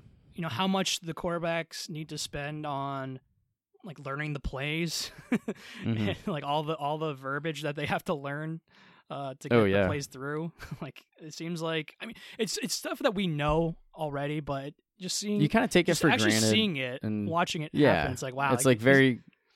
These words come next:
Speaker 2: there's
Speaker 1: like,
Speaker 2: a
Speaker 1: Kirk,
Speaker 2: lot that
Speaker 1: Kirk
Speaker 2: goes
Speaker 1: mentioned
Speaker 2: into
Speaker 1: it,
Speaker 2: it.
Speaker 1: how, like, oh, like, you know, some athletes have mentioned, like, "Oh, you don't need to be in school,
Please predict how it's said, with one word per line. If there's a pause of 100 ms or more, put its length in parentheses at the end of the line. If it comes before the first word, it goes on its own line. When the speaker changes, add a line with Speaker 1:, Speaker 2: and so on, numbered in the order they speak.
(480)
Speaker 2:
there's
Speaker 1:
like,
Speaker 2:
a
Speaker 1:
Kirk,
Speaker 2:
lot
that
Speaker 1:
Kirk
Speaker 2:
goes
Speaker 1:
mentioned
Speaker 2:
into
Speaker 1:
it,
Speaker 2:
it.
Speaker 1:
how,
like,
oh, (100)
like, (560)
you
know,
some
athletes
have
mentioned,
like,
"Oh,
you
don't
need
to
be
in
school,